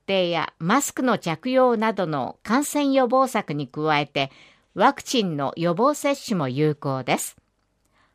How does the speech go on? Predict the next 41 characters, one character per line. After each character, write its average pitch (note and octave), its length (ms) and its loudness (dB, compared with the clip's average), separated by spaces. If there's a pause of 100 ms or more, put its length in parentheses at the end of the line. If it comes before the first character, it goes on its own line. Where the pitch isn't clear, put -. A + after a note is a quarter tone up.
(160)
早 G#3 380 4
め C4+ 160 4
の B3+ 140 2
対 A3+ 240 -2
策 G#3 260 -6
で G#3 240 -4 (100)
感 G3+ 260 2
染 A#3+ 320 0
を A3 80 2
予 D#3 180 0
防 F#3 180 2
し F3+ 160 -6
ま F3 140 -2
し - 180 -4
ょ D#3 300 -2
う。 - 500 -20 (1040)
高 C#4 280 6
齢 C#4 260 2
者 F3+ 180 -2
の C#3 260 -4 (120)
定 D4 280 2
期 B3 240 -6
予 B3 120 4
防 G#3 260 2
接 F3 220 -4 (200)
種。 - 160 -12 (1120)
高 C4 240 4
齢 B3 200 4
者 F3 200 -2
は C#3 280 2
重 A3 260 4
症 C#4 260 2
化 C4 160 2
す A#3+ 160 -4
る A3+ 140 4
リ B3+ 160 0
ス - 120 -10
ク G3 100 -4
が C3+ 160 -2
高 F#3 300 -6
く、 - 240 -14